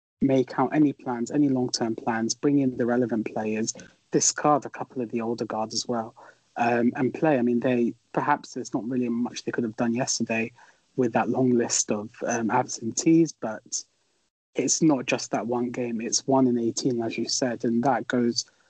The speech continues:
um, really at the heart of, um, Paul's reign. I don't think it will get any better. They've got another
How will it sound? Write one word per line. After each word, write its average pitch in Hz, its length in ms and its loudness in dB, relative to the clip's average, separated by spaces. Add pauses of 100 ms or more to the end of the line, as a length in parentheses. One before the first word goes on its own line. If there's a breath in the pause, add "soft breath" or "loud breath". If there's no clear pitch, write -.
(200 soft breath)
um, 113 480 0
really 139 380 4
at 113 100 -6
the 123 80 -6
heart 123 460 0
of, 107 280 -12 (680)
um, 107 480 -4 (380)
Paul's 120 300 -2
reign. 123 200 2
I 113 60 -2
don't 131 240 -2
think 123 160 -6
it - 80 -12
will 120 80 -2
get 117 180 -2
any 120 160 0
better. 123 260 -2
They've 117 220 -2
got 127 220 0
another 127 600 2